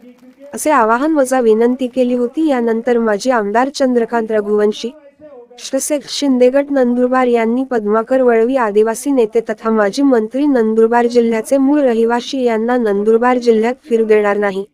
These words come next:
अशा प्रकारचे एक नवे दोन व्हिडिओ सोशल मीडियावर शेअर करून धमकी व दादागिरीची भाषा वापरून जिल्ह्यातील तमाम आदिवासींचा अपमान केला आहे. भारतात प्रत्येक नागरिकाला आपली बाजू मांडण्याचा,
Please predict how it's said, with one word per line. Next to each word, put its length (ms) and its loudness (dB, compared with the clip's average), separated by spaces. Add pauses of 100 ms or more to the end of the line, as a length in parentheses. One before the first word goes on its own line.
(560)
अशा 200 -2
प्रकारचे 680 -2
एक 160 -6
नवे 220 2
दोन 300 2
व्हिडिओ 340 2
सोशल 440 0
मीडियावर 560 2
शेअर 280 -2
करून 320 0 (480)
धमकी 440 2
व 100 0
दादागिरीची 800 0
भाषा 420 -2
वापरून 440 2
जिल्ह्यातील 640 0
तमाम 340 2
आदिवासींचा 720 0
अपमान 460 -2
केला 260 4
आहे. 260 -2 (640)
भारतात 420 -4 (100)
प्रत्येक 440 0
नागरिकाला 680 0
आपली 360 0
बाजू 340 0
मांडण्याचा, 640 0